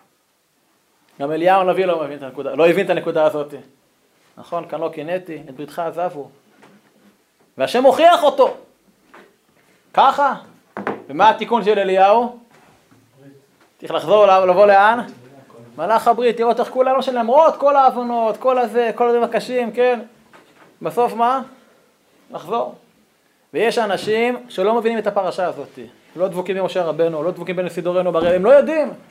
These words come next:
ולכן יש בעיות אצלם במשפחה.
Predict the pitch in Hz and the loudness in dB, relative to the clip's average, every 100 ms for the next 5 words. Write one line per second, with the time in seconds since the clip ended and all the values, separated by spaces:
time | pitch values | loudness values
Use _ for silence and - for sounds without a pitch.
0 | _ _ _ _ 151 190 202 226 254 233 | _ _ _ _ -2 0 2 2 2 4
1 | 226 247 247 180 233 269 262 247 254 247 | 4 4 2 4 6 6 6 4 2 0
2 | - 240 233 233 | -2 0 2 0